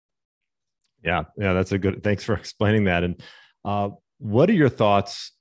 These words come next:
around having times, you know, we talk about fasting quite a bit on the podcast,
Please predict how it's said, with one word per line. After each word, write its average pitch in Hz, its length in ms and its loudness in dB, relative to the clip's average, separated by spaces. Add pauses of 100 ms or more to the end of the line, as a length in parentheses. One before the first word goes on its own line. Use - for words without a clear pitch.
around 95 480 -2
having 95 400 -2
times, 90 360 -6
you 92 60 -6
know, 87 80 -4
we 85 120 -4
talk 85 260 -4
about 80 280 -4 (360)
fasting 87 500 -4
quite 80 240 -4
a 78 40 -2
bit 78 160 -4
on 78 100 -8
the 76 80 -10
podcast, 78 720 -6